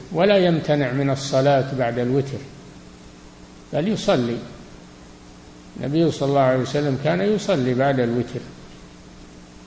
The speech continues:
فإذا قام من آخر الليل فإنه يصلي ما تيسر له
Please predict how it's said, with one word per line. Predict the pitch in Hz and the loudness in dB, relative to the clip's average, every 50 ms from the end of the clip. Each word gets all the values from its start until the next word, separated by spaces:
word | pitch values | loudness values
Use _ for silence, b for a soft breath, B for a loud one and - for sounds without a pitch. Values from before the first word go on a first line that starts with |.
| - - - - - - - - - - - | -20 -20 -20 -20 -20 -20 -20 -20 -20 -8 -4
فإذا | 190 214 202 175 160 147 143 | 0 2 4 4 4 4 4
قام | - - 175 170 151 147 139 | 4 4 4 6 4 4 2
من | 139 135 135 | 2 2 4
آخر | 156 165 - - 143 139 | 4 4 2 2 2 2
الليل | 135 123 117 120 123 135 156 185 190 - - - - - - - | 2 2 0 0 2 2 2 2 0 -2 -8 -16 -18 -18 -8 -4
فإنه | 233 220 190 165 143 131 135 160 175 175 170 151 | -2 -2 0 0 0 0 2 2 2 2 0 -2
يصلي | 143 143 - 175 160 143 139 139 | -4 -2 -2 -2 0 0 0 0
ما | 131 139 151 143 | 0 2 0 -2
تيسر | 143 - 147 135 139 131 - - - 135 123 120 117 | -2 -2 -2 -2 -2 -2 -4 -4 -4 -2 -2 0 0
له | 127 147 139 127 131 135 | 0 0 0 0 0 -4